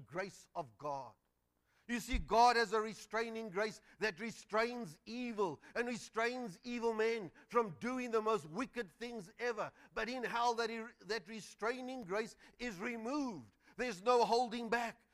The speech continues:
There are laws on your, in your country that keep evil man at bay. The laws are removed, and man's desires and sinful hearts will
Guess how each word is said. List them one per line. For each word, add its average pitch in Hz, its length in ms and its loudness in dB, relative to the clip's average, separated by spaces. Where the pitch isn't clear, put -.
There 240 140 4
are 233 140 6
laws 233 420 6
on 240 140 0
your, 240 140 0
in 240 80 -8
your 233 140 0
country 233 440 -4
that 220 260 -4
keep 254 300 -6
evil 240 300 -2
man 226 340 -4
at 170 160 -6
bay. 226 260 0
The 226 100 10
laws 240 540 8
are 220 160 6
removed, 220 600 -6
and 214 220 -2
man's 240 420 0
desires 208 680 0
and 220 160 -2
sinful 247 520 -4
hearts 208 320 0
will 226 200 4